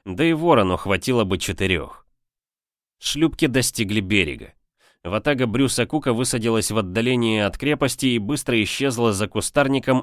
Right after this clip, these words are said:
и стволами пальм. Остальные, разбившись на группы и поля из мушкетов,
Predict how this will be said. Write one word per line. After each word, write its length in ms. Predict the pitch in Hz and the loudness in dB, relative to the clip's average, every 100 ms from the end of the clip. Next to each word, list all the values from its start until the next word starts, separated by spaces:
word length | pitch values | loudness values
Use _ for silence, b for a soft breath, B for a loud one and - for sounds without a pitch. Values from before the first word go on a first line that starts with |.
| 123 | 0
и 100 | 117 | -4
стволами 520 | - 110 104 98 98 | 0 0 2 2 0
пальм. 480 | - 104 87 - - b b b | 0 0 0 -2 -14 b b b
Остальные, 580 | - - 107 120 175 170 | -12 -6 -2 2 4 4
разбившись 640 | 147 110 113 143 135 113 | 4 2 0 0 0 -2
на 160 | 113 104 | 0 -2
группы 400 | 98 160 143 139 | 0 0 0 -2
и 200 | - 113 | -2 -6
поля 380 | - 110 113 101 | -2 0 2 2
из 120 | 90 | 0
мушкетов, 580 | 98 - - 156 160 | -4 -4 0 0 0